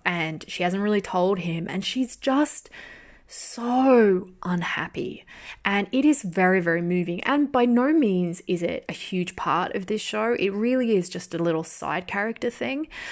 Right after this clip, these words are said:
But it was like every episode, she would get, like, <laughs> maybe, I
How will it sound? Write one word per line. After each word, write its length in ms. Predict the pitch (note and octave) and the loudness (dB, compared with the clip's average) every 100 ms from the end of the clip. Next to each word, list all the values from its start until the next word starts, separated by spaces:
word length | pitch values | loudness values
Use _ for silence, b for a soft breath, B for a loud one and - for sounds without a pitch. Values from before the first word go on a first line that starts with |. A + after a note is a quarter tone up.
| B B | B B
But 100 | A#3 | 2
it 60 | B3 | 4
was 180 | B3+ G#3+ | 4 2
like 240 | A#3+ A#3 | 0 0
every 320 | - G#3 C#4 - | -2 0 0 0
episode, 500 | F#3+ F#3+ F#3 F3+ E3+ | -2 -2 -4 -4 -2
she 160 | - | -2
would 140 | A#3+ C#4 | 0 2
get, 180 | D4+ D4 | 0 0
like, 240 | A3 - | -4 -2
<laughs> 80 | - | -2
maybe, 200 | A#3+ A#3 | 0 2
I 320 | - - - | 0 0 -4